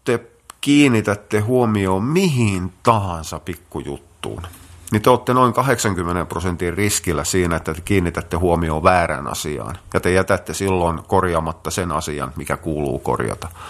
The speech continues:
On, tähän on puut-, ää, puutteita, poikkeuksia.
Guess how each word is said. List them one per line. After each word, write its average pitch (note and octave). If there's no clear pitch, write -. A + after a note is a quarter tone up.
On, F2+
tähän F2+
on D2+
puut-, -
ää, E2
puutteita, C#2+
poikkeuksia. C#2+